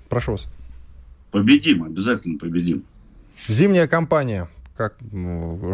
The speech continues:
Speaker 1: чего ждать от зимней кампании? И тоже коротко, пожалуйста.
Speaker 2: Активности на Донецком направлении. Марьинка, Первомайка, э, Артёмовск, Краматорск, Славянск, Дружковка,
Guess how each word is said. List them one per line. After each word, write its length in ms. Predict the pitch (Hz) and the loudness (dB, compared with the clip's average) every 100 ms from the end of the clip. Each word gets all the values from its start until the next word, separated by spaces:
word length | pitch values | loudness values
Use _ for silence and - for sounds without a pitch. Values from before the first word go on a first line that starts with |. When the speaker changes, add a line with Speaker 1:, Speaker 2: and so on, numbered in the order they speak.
| - | -4
Speaker 1:
чего 240 | - 139 | 2 2
ждать 280 | 117 113 101 | 4 2 2
от 100 | 98 | 0
зимней 200 | 107 101 | 0 0
кампании? 600 | 104 101 95 85 78 78 - - | -2 -2 -2 -2 -4 -6 -10 -12
И 100 | 110 | -10
тоже 300 | - 123 107 | 0 2 2
коротко, 300 | - 110 - - | 2 2 2 2
пожалуйста. 520 | 101 98 80 - 90 - - - - - - | 0 0 -2 -4 -8 -10 -20 -20 -20 -12 2
Speaker 2:
Активности 640 | 254 - 247 220 185 170 | 2 4 4 4 2 -2
на 140 | 160 | -2
Донецком 480 | 165 185 165 - 139 | 0 0 -2 -2 -2
направлении. 600 | 131 123 151 139 110 92 | -2 -4 -4 -2 -2 0
Марьинка, 880 | 104 175 190 160 123 95 113 107 98 | 2 2 4 2 0 -2 -2 -2 -4
Первомайка, 1000 | - 123 127 143 170 170 - 120 107 101 - | -2 0 2 2 4 2 2 -2 -4 -6 -8
э, 440 | 107 104 104 104 104 | -10 -6 -4 -2 0
Артёмовск, 880 | 127 123 - 190 151 117 - - - | 0 0 6 8 8 6 2 -10 -8
Краматорск, 640 | - 123 139 - 175 139 | 0 4 4 2 -2 -2
Славянск, 680 | - - 127 139 156 143 - | -6 0 2 4 4 2 -2
Дружковка, 800 | 107 110 107 - 147 139 - 98 | -4 -4 -4 2 2 2 -2 -6